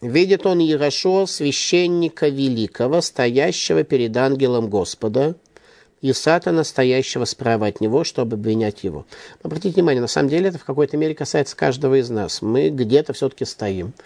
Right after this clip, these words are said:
у нас есть какой-то определенный духовный уровень, и перед нами ангел Бога, с одной стороны, и Сатан, с другой стороны, но обвиняет нас за наши недостатки, за то, в чем у нас есть проблема. "И сказал Господь Сатану",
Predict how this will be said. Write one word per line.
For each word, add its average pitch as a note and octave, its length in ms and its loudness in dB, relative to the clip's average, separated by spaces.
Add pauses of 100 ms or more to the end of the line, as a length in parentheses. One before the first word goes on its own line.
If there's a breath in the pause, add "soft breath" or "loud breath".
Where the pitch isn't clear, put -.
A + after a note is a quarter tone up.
(260 loud breath)
у - 40 -10
нас G#2+ 120 -8
есть A#2 140 -6
какой-то A#2+ 340 -2
определенный G#2+ 500 -2
духовный G#2 460 0
уровень, F#2+ 420 -2 (720 soft breath)
и A2+ 200 -4
перед G#2+ 320 -2
нами D#3 640 2
ангел B2 400 0
Бога, F#2+ 300 -2
с - 100 -6
одной C3 200 2
стороны, E3 380 0
и D3+ 40 0
Сатан, G3 340 0
с D3+ 40 -4
другой E3 240 0
стороны, A#2 400 -2
но D#3 100 0
обвиняет D#3+ 540 0
нас A#2 340 -6 (800 soft breath)
за A#2 300 -4
наши C3 280 -2
недостатки, F#3 560 0
за A2 160 -2
то, A#2+ 300 0
в - 60 -18
чем G2+ 180 -2
у - 20 -2
нас G#2+ 220 -4
есть C3+ 140 -2
проблема. E3+ 480 0 (1040 soft breath)
"И - 100 -2
сказал F#3+ 440 4
Господь F#3 480 0
Сатану", G2+ 540 -2